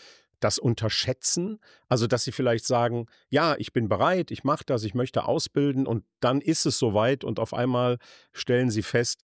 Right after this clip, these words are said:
da ist ja jetzt ein junger Mensch und ich will doch eigentlich meinen Job machen, und dass bei vielen so Ausbildung so ein bisschen nebenher läuft und gar nicht mit dieser Ernsthaftigkeit betrieben werden kann, weil dann ist klar, dann sagt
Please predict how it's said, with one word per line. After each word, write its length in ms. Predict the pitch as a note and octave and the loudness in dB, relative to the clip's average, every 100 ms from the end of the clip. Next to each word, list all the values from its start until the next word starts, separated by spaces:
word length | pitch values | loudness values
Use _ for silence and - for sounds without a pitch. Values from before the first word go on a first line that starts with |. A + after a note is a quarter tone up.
| _ | _
da 100 | G2+ | 0
ist 160 | A2+ C3 | 0 2
ja 80 | B2+ | 2
jetzt 220 | A#2+ - | 2 2
ein 60 | A#2+ | 2
junger 200 | A#2 A#2 | 2 2
Mensch 300 | D#3 C3 - | 2 0 0
und 180 | G#2 | -4
ich 180 | A#2 - | -4 -2
will 80 | B2+ | 0
doch 140 | B2 | 0
eigentlich 280 | A#2+ A#2+ A#2 | -2 -4 -2
meinen 180 | A#2+ A#2 | -2 0
Job 180 | G#2+ C#3+ | 0 0
machen, 320 | A#2+ G2+ G#2 | 0 -2 -2
und 180 | G#2 G2 - - - _ | -4 -6 -12 -20 -20 _
dass 160 | A2+ - | -2 2
bei 120 | A#2 | 0
vielen 360 | - C3+ C#3 A2+ | 2 2 2 2
so 160 | A#2 | 2
Ausbildung 720 | - C3 - B2+ B2 A#2+ B2 - _ | 4 2 2 2 4 2 0 -4 _
so 200 | - A#2 | -2 2
ein 80 | A#2+ | 2
bisschen 400 | B2+ - B2+ B2 | 2 0 2 2
nebenher 640 | A#2+ B2+ A#2 G2 B2+ F3 | 2 2 2 2 2 4
läuft 420 | D3 A2+ C3 - A#2 | 4 4 2 0 -2
und 100 | F#2+ | 0
gar 160 | A2+ | 0
nicht 160 | C3 - | 0 -2
mit 160 | A2 | -4
dieser 260 | A#2 A2 - | -2 -2 -2
Ernsthaftigkeit 880 | A2 C3 - A#2 - - - A2 - | 0 -2 -2 -4 -6 -8 -2 -2 -2
betrieben 520 | - - B2 A#2 A#2 - - - _ - | -12 -4 -4 -2 -2 -4 -16 -20 _ -2
werden 400 | G2 G#2+ G#2 F2 | 2 2 2 0
kann, 280 | C#3+ B2 | 0 2
weil 100 | F#2+ | 2
dann 160 | G2 G#2+ | 2 2
ist 160 | C3+ - | 2 2
klar, 220 | D3 G#2 | 2 2
dann 240 | F#2+ G#2+ | 2 2
sagt 260 | G2+ A2+ | 2 0